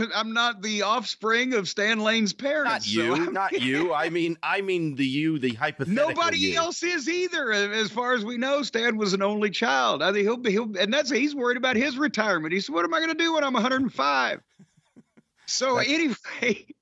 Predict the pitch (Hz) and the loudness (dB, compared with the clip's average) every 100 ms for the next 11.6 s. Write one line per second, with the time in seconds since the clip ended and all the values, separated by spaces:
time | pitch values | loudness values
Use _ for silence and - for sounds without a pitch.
0 | _ - - 127 254 320 - 247 208 - | _ -20 -14 -2 0 0 0 0 -2 0
1 | 262 233 190 170 165 - 208 254 240 226 | 0 0 -2 0 0 0 0 0 0 0
2 | 190 185 - _ _ _ _ _ _ _ | -2 -2 -6 _ _ _ _ _ _ _
3 | _ 147 226 254 254 233 196 180 190 285 | _ -6 -2 0 2 2 0 0 0 0
4 | - 254 262 233 202 240 254 214 214 196 | 0 0 2 0 0 0 0 0 0 0
5 | 175 - 180 175 160 175 208 202 175 202 | 0 0 0 2 2 2 0 -2 -2 0
6 | 190 - 226 220 202 208 214 190 170 170 | -2 0 0 0 -2 0 0 0 0 0
7 | 196 185 185 190 202 175 151 220 220 143 | 0 0 0 0 0 0 0 2 0 0
8 | 196 165 185 185 175 165 160 160 - 165 | -2 -2 0 2 2 0 0 0 0 0
9 | 147 127 147 - _ _ _ _ _ - | 2 0 -2 -6 _ _ _ _ _ -2
10 | 190 214 208 202 202 208 185 - 202 196 | 0 2 2 2 0 0 0 0 0 0
11 | 220 220 - 107 196 | -2 -2 -2 0 0